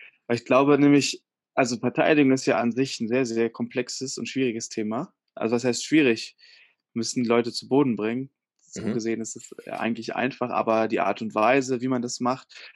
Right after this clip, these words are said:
Speaker 1: und wie man sich da aufstellt, das bedarf dann schon so ein bisschen Aufklärung.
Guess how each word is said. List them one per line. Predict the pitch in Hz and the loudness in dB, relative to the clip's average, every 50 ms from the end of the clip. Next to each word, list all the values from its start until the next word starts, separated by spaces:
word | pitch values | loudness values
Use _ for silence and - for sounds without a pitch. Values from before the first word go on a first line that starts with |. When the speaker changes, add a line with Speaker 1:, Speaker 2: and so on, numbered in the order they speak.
| _ _ | _ _
Speaker 1:
und | - 104 | -8 -6
wie | 101 | -4
man | 101 98 98 | -4 -4 -4
sich | 98 107 - | -6 -6 -2
da | - 101 104 | 0 2 2
aufstellt, | 107 135 - - - 131 127 131 127 - | 2 0 -2 -4 -4 -2 -2 -2 -2 -4
das | 120 - | -6 -6
bedarf | - 117 - 113 120 139 - | -6 -2 2 2 2 2 0
dann | - 127 127 | -2 -4 -4
schon | - - 147 151 143 | -4 -4 -4 -4 -2
so | 127 | -4
ein | 123 120 | -4 -6
bisschen | 120 131 - - 127 113 | -8 -8 -8 -6 -4 -2
Aufklärung. | - 107 - - - - - 104 98 104 117 139 165 - | -2 -2 -4 -4 -6 -6 -4 -4 -4 -4 -6 -8 -8 -10